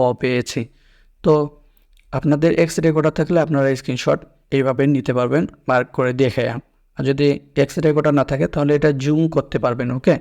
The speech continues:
আর অনেকের ক্ষেত্রে যদি জুম না হয় তাহলে আপনারা ডেস্কটপ সাইট নেবেন। ডেস্কটপ সাইট কীভাবে নেবেন এটাও আপনাদেরকে দেখে-,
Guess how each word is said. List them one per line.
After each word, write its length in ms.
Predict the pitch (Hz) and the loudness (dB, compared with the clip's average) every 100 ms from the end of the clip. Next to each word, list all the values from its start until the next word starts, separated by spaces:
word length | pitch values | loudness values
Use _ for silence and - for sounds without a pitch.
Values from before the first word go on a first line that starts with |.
| - _ _ _ _ | -4 _ _ _ _
আর 80 | 139 | 0
অনেকের 380 | 143 160 165 175 | 2 2 0 0
ক্ষেত্রে 320 | 190 185 185 | 0 0 0
যদি 240 | 170 170 185 143 | 0 2 2 0
জুম 200 | 139 151 156 151 | -4 -4 -2 -2
না 60 | 156 | -2
হয় 220 | 151 190 208 - | 2 0 0 -4
তাহলে 300 | 135 139 139 | -2 2 2
আপনারা 340 | 139 160 147 151 123 | 2 0 0 -2 -2
ডেস্কটপ 360 | 135 - - 147 - | -2 -2 0 0 2
সাইট 160 | 127 - 123 | 0 0 -4
নেবেন। 220 | 123 123 135 | -4 -6 0
ডেস্কটপ 320 | 143 - 160 | 0 2 0
সাইট 140 | - 147 | 0 -2
কীভাবে 240 | 151 156 156 | -2 0 0
নেবেন 180 | 170 170 | 0 0
এটাও 240 | 127 123 143 | 0 0 0
আপনাদেরকে 340 | 151 151 156 156 | 0 0 2 2
দেখে-, 280 | 160 165 | 2 0